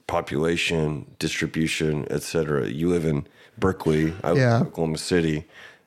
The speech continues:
Speaker 1: It's a, my, it's a big city, but it's a, it's different than living out in the Bay Area and stuff. But
Speaker 2: Yeah, I know that you all are, are getting done. I'm still kind of on the bo-, I'm, uh, very bottom, and I'm letting people go ahead of me 'cause I,
Speaker 1: Yeah,
Speaker 2: I'm, I'm,
Speaker 1: absolutely.
Speaker 2: I'm fine. You know, I'm, I'm fine to stay at home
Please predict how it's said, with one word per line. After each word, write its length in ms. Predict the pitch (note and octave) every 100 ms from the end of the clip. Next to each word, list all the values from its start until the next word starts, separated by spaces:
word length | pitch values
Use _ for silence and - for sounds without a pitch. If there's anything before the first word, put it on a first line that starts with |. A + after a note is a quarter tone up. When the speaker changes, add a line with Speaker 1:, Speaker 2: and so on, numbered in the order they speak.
| -
Speaker 1:
It's 100 | -
a, 60 |
my, 460 | E2+ - G#2+ A2 A#2+
it's 140 | A#2
a 40 | A#2+
big 180 | C#3+ C3+
city, 340 | - G2+ F#2
but 180 | E2+ E2
it's 180 | D#2+ -
a, 120 | - -
it's 160 | F2
different 440 | - G2 D2 C2 C#2
than 180 | C#2 D2
living 260 | D#2 C#2+
out 160 | C#2+ C2+
in 80 | D2
the 100 | C#2
Bay 180 | C#2+ C#2
Area 380 | C2+ A#1+ A#1+ B1+
and 120 | A#1
stuff. 320 | - C#2 - - _
But 300 | - C#2 - - - -
Speaker 2:
Yeah, 420 | D3+ C#3+ C3 B2 - -
I 80 | D#3+
know 180 | E3+ E3
that 100 | D3+
you 140 | D#3
all 160 | D#3+ D3+
are, 200 | D3 C#3+
are 140 | C#3+ C#3+
getting 340 | D3+ D3 C#3
done. 220 | C#3 C#3+ C#3
I'm 120 | C#3+
still 420 | - C#3+ C3+ C3
kind 160 | C3 C3
of 100 | A3
on 120 | D3+
the 100 | C#3
bo-, 280 | B2 C#3 C#3
I'm, 160 | C#3+ C3+
uh, 160 | C#3 C#3
very 220 | E3 G3
bottom, 420 | F3 E3+ E3+ E3
and 120 | D3+
I'm 140 | C3+ C3+
letting 560 | D3+ - D#3 D3+ D#3
people 640 | C#3+ C#3+ D3 C#3+ C#3+ C#3 C#3
go 220 | C3 C#3+
ahead 220 | C3+ C3 A#2+
of 80 |
me 200 | A#2+ A#2
'cause 260 | A#2 A#2+ A#2
I, 180 | A#3 F#3+
Speaker 1:
Yeah, 340 | C#3 C3+ E3+
Speaker 2:
I'm, 140 | A2+ F2+
I'm, 160 | G#2
Speaker 1:
absolutely. 380 | D#3+ A2 A2+ C3
Speaker 2:
I'm 80 | E3
fine. 500 | F3 D3+ C#3 A#2+ B2
You 120 | D3
know, 120 | C3+ B2+
I'm, 200 | C#3+ C#3+
I'm 160 | D3
fine 300 | C#3 C#3 C3+
to 60 | C3
stay 180 | - C3+
at 80 | A#2+
home 540 | B2+ B2 B2 B2